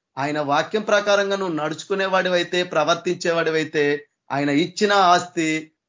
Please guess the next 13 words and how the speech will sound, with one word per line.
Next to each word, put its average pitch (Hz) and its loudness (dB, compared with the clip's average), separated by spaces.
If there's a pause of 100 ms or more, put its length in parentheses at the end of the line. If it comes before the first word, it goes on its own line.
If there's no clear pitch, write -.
ఆయన 147 -4
మహిమకి 151 -2
నువ్వు 170 -2
వాడాలి 147 2
కదా. 143 -8 (380)
ఈరోజు 143 -4
ఎక్కడ 160 -4
వాడుతున్నారు? 175 -2 (920)
అది 147 -2
కూడా 254 2 (180)
ఆజ్ఞ 165 -4 (200)
అవిధేయతనా 226 0
కాదా? 170 -2